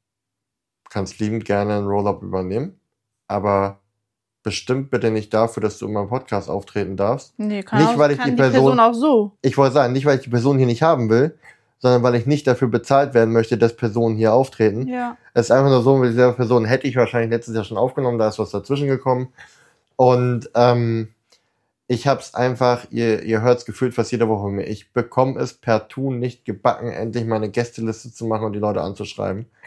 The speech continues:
Speaker 1: Ähm, es steht aber jetzt hoch im Kurs, weil ich durch Karin wieder sehr viel Freude an den Gastfolgen gefunden hab, äh, das wieder öfter haben möchte.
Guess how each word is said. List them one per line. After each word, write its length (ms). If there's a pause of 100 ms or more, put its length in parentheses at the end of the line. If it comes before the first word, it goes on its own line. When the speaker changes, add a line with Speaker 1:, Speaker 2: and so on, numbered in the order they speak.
(600)
Speaker 1:
Ähm, 460
es 160
steht 280
aber 260
jetzt 320
hoch 240
im 140
Kurs, 420
weil 400 (1120)
ich 180
durch 180
Karin 380
wieder 160
sehr 140
viel 100
Freude 260
an 80
den 80
Gastfolgen 480
gefunden 360
hab, 240 (720)
äh, 240
das 200
wieder 220
öfter 300
haben 260
möchte. 500